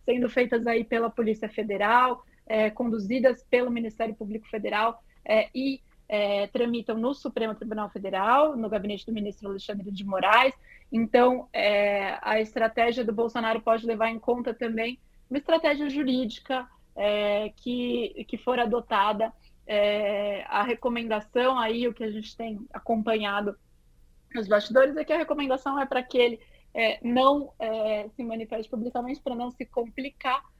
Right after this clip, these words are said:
é, mas às vezes a recomendação política acaba sendo pra o próprio tino político, é, do ex-presidente. Então, eu acho que esses vão ser, essas vão ser as coisas que vão ser monitoradas naquele dia e, claro, a segurança, é,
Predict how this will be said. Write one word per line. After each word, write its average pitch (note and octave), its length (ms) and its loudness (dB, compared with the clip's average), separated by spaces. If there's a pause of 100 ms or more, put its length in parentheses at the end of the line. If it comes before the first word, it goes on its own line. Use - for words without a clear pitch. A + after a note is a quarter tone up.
(140)
é, A#3 380 0
mas B3+ 260 0
às B3+ 120 -2
vezes A#3 420 -4
a A#3+ 80 0
recomendação A#3 720 -6
política B3 880 0
acaba A3 460 -4
sendo A#3+ 380 -4 (360)
pra A#3+ 180 -6 (240)
o A#3+ 400 -2
próprio B3 340 0
tino B3+ 340 -4
político, G#3 720 -8 (260)
é, G#3 300 2
do A3+ 160 0
ex-presidente. G#3+ 800 -4 (280)
Então, C4+ 180 6
eu C#4 80 2
acho C4+ 180 0
que - 120 -6
esses C#4 420 2
vão B3+ 160 0
ser, A#3 420 0
essas C4 260 -2
vão B3+ 160 -2
ser B3 120 -2
as A3+ 100 -4
coisas G#3 300 -4
que - 80 -6
vão G#3 120 -4
ser A3 140 -2
monitoradas G#3 580 -2
naquele G3+ 300 -8
dia C4+ 320 0
e, - 100 -4
claro, C#4 440 8
a - 80 -4
segurança, C4 840 2 (380)
é, G#3 500 2